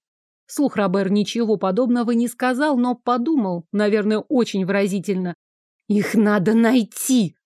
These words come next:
прошипела Альбита. «Как можно скорее! Или найти им замену!» Робер покачал головой. «Мы ищем, а замена – это нереально. Такое надо готовить заранее».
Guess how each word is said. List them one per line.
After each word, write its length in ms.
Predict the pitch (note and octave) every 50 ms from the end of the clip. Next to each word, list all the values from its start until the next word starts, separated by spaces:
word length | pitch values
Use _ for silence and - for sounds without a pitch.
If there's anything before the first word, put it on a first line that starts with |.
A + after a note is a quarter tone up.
| _ _ _ _ _
прошипела 680 | _ - A#3 - - A#3+ - _ A3+ A3 G3+ F#3+ G3+ G3+
Альбита. 480 | G#3 G#3+ F#3+ F#3 F#3+ F3 - F3+ D#3+ - _ _ _ _ _
«Как 220 | - - A3+ - -
можно 360 | A#3 A#3 G#3+ G#3+ F#3 G#3+ G#3
скорее! 520 | - - - A#3+ A#3+ A#3 A3+ F#3+ F3+ E3+ _ _ _ _
Или 200 | - A#3 A3+ A#3+
найти 440 | A#3 A#3+ A#3+ A#3 A3+ - - C4 B3+
им 120 | B3+ A#3+
замену!» 800 | A3 F3 F3 A3 B3+ C#4 C4 A3+ A3 G#3 G3+ G3+ G3 G3 F#3 _ _ _ _ _ _
Робер 360 | - G3 G#3+ G#3 F#3 A3 G#3
покачал 500 | - - G#3 - A3+ A3 - - A3 G#3
головой. 520 | G3+ G3+ G#3+ A3 G#3+ G#3 F#3+ F#3 F3 E3 _ _ _ _ _ _ _ _ _ _ _ _
«Мы 320 | - F#3+ G3 G#3 G#3+ A#3
ищем, 460 | A3 - - - F3+ F3 E3 D#3 C#3 _ _
а 140 | G3 F#3+ F3+
замена – 520 | E3+ G3 F#3 F3+ F#3+ G3+ A#3 B3 A3+ F#3+
это 280 | F3+ F3+ F3 - G3 F3+
нереально. 760 | F#3 F#3 F#3 F3+ F#3+ F#3+ G3+ G#3 G3 F3 E3 E3 E3 D#3 D3 _ _
Такое 380 | - F#3+ F#3 - G#3 G3+ G3
надо 340 | F#3+ F#3+ F#3+ F#3+ F3+ E3 F#3+
готовить 600 | F3+ F3 F#3+ F#3 F3+ - G3 F#3+ E3+ F3+ F#3+ D#3+ D#3
заранее». 640 | E3+ F#3+ F#3+ F#3 G3+ G3+ G3 F3 F3 E3+ D#3+ D#3